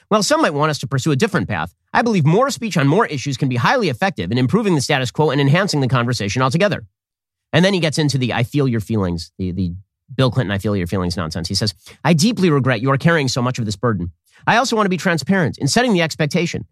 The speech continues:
that in order to achieve our goal of becoming the global audio platform, these kinds of disputes will be inevitable. For me, I come back to centering on our mission of unlocking the potential of human creativity and enabling more than a billion people to enjoy the work of what we think will be more than fifty million creators.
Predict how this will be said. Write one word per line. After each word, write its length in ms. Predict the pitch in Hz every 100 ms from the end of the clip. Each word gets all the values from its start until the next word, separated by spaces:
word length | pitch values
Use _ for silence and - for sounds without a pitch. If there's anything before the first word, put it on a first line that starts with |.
| _
that 100 | 160
in 60 | 180
order 200 | 190 226
to 100 | 180
achieve 320 | 165 254 262 185
our 160 | 190 220
goal 340 | 285 180 82
of 100 | 123
becoming 280 | 156 185 196
the 80 | 160
global 380 | 131 196 208 120
audio 280 | 143 131
platform, 460 | - 143 127 143 135 - -
these 140 | 180
kinds 280 | - 226 226
of 60 | 170
disputes 380 | 156 - 208
will 80 | 160
be 120 | 147
inevitable. 420 | 170 208 214 76 - _ _ _ -
For 100 | 185
me, 260 | 185 233 - _ _
I 100 | -
come 120 | 160 180
back 140 | 180
to 100 | 160
centering 400 | 208 220 208 202
on 100 | 143
our 80 | 117
mission 280 | 170 190 151
of 80 |
unlocking 480 | 127 131 208 247 165
the 60 | 110
potential 420 | 123 196 233 202
of 80 | 139
human 260 | 320 277
creativity 640 | 226 139 90 156 156 156 139 _ -
and 80 | 175
enabling 420 | 214 277 151 87
more 180 | 120 160
than 100 | 160
a 40 |
billion 340 | 143 240 226 156
people 240 | 139 147
to 120 | 147
enjoy 280 | 135 131 220
the 80 | 185
work 280 | 165 113 131
of 100 | 135
what 160 | 190
we 140 | 240 208
think 300 | 254 85 - _ -
will 80 |
be 200 | 151 190
more 200 | 143 151
than 140 | 160 147
fifty 280 | 240 190 156
million 320 | 175 196 139
creators. 460 | 156 202 - -